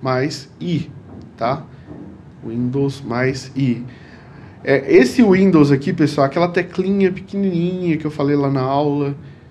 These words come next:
que tem o símbolo do Windows, né? O símbolo de janela. Fica no seu teclado do lado do Ctrl.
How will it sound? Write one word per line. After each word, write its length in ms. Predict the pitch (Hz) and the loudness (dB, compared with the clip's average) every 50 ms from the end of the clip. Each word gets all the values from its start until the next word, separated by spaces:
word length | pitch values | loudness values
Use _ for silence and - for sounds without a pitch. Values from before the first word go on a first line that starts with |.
| - - - - | -20 -20 -20 -12
que 120 | - 151 | -12 -6
tem 140 | 151 170 170 | -2 0 0
o 80 | 165 | 0
símbolo 400 | 165 - - - 175 170 170 170 | 0 -2 -4 -4 -2 0 2 2
do 120 | 165 165 160 | 2 2 0
Windows, 540 | 156 156 160 165 151 135 127 120 120 123 127 | 0 0 0 0 0 0 0 0 0 0 0
né? 240 | 143 156 185 190 - - - - - - | -2 -2 -2 -4 -8 -12 -20 -20 -20 -20
O 40 | - | -14
símbolo 320 | - - 135 135 135 139 | -10 -6 -4 -2 0 -2
de 200 | 143 139 139 139 | -2 -2 -4 -6
janela. 1120 | 131 135 151 160 175 170 139 127 123 123 131 139 139 139 131 123 117 101 78 - - - - - - - - - - - - - - | -4 -2 -2 0 0 0 0 2 2 4 4 4 4 4 2 0 -2 -4 -6 -10 -14 -16 -18 -20 -20 -16 -14 -14 -14 -14 -18 -20 -14
Fica 160 | - - 131 147 | -12 -4 0 0
no 40 | 143 | 2
seu 160 | 143 - 156 | 2 2 0
teclado 460 | 147 - 151 147 165 170 175 175 185 175 | 2 2 0 2 4 4 4 4 2 0
do 100 | 160 165 | 2 4
lado 280 | 165 160 175 175 180 | 4 6 4 4 0
do 100 | 170 190 | -2 -4
Ctrl. 540 | 190 - - 165 165 165 143 - - 127 113 | -4 -2 0 2 2 2 2 0 -6 -10 -10